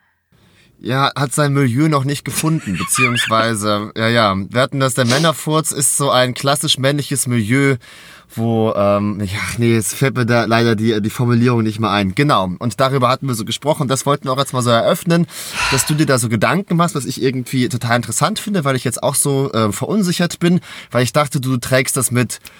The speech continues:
äh, die Entscheidung, die du in dem Moment getroffen hattest, die hab ich nicht auf so tönenden Füßen, ähm, erwartet,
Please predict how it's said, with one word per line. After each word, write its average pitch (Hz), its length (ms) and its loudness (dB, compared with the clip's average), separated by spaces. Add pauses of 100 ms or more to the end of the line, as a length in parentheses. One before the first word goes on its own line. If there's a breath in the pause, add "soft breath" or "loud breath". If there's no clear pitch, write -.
(280 loud breath)
äh, 120 120 0
die 127 100 2
Entscheidung, 131 560 2
die 131 120 2
du 143 80 4
in 131 80 4
dem 131 120 4
Moment 123 280 2
getroffen 151 640 0
hattest, 139 520 -2
die 123 80 0
hab 127 140 0
ich 131 140 -4
nicht 139 260 0
auf 117 140 0
so 127 260 2
tönenden 147 580 2
Füßen, 95 520 -2
ähm, 92 300 0
erwartet, 82 560 -2